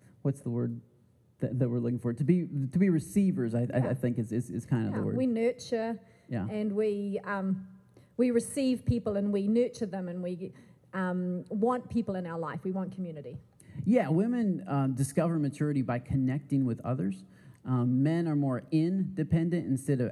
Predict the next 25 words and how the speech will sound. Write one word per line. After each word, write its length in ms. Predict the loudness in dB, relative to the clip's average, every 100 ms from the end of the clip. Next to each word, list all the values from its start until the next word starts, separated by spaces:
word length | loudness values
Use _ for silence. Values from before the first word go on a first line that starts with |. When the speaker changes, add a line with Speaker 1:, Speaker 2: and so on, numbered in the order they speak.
| 0
Speaker 1:
outer 300 | 0 2 0
dependent. 500 | -2 0 2 2 -2 -6 -6
We 120 | 0 2
are 80 |
more 260 | 2 0 -2
independent 760 | 0 0 2 2 2 2 -2 0
to 80 | 2
where 220 | 2 2
we 180 | 2 2
discover 380 | 0 -2 0 0
maturity 420 | -2 0 0 2
by 220 | 2 0
things 240 | 0 0
that 100 | 0
we 100 | -4
do, 260 | -4 0 0
like, 200 | 0 -2
on 120 | -2
our 160 | -2 -4
own. 400 | -4 0 0 0 -6 -16 -18 -6
And, 300 | -2 -2 -2
uh, 140 | -2
we, 320 | -2 0 0
we, 280 | 0 0 0
we, 360 | -2 0 0